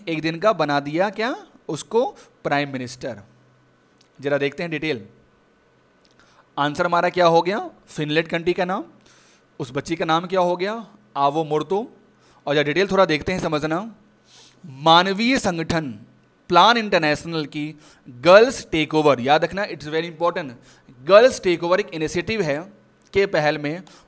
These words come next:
फिनलैंड की भागीदारी का यह चौथा वर्ष, यानी कि एक इनिशिएटिव है जिसमें कहा गया है कि दुनिया में कोई भी गर्ल्स किसी पुरुष से कम नहीं है। ये बात बिल्कुल मानते हैं ना? बिल्कुल याद रखना,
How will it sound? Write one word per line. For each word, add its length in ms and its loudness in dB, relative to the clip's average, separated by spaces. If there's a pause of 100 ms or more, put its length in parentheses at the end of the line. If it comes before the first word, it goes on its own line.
फिनलैंड 460 0
की 120 -6
भागीदारी 640 2
का 220 -2
यह 180 -6
चौथा 340 0
वर्ष, 240 -2
यानी 160 -8
कि 100 -12
एक 140 -14
इनिशिएटिव 500 -8
है 160 -6
जिसमें 480 -12
कहा 240 -2
गया 200 -4
है 140 -10 (340)
कि 80 -8
दुनिया 400 0
में 180 0
कोई 200 4
भी 180 -2
गर्ल्स 440 -2 (260)
किसी 280 -12
पुरुष 340 -6
से 100 -6
कम 260 -4
नहीं 220 -6
है। 100 -14 (200)
ये 60 -4
बात 180 4
बिल्कुल 280 0
मानते 300 0
हैं 100 -4
ना? 180 -10 (480)
बिल्कुल 340 0
याद 200 6
रखना, 260 -2